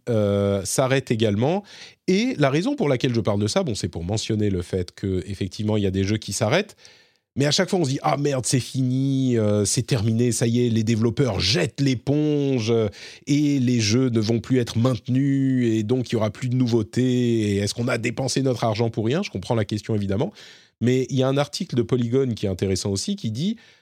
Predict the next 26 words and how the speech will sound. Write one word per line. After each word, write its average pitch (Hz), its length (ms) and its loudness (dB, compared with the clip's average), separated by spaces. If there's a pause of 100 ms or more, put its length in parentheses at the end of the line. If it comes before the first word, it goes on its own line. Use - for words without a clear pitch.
(120)
Not 190 240 2 (100)
every 156 320 0
game 127 320 0
needs 120 300 -2
to 120 120 -2
be 127 220 -2
a 120 40 0
forever 107 500 0
game ». 80 260 -6
Donc 76 220 -12 (260)
c'est - 140 -4
pas 127 140 0
tous - 120 -4
les 117 140 2
jeux 117 140 0
qui - 100 -6
ont 98 80 -2
besoin 95 280 -2
d'être 101 280 -4
un 92 80 -4
jeu 104 320 -2 (400)
infini, 113 600 0
un 113 100 0
jeu 107 160 2
pour 110 220 -4
toujours. 104 520 0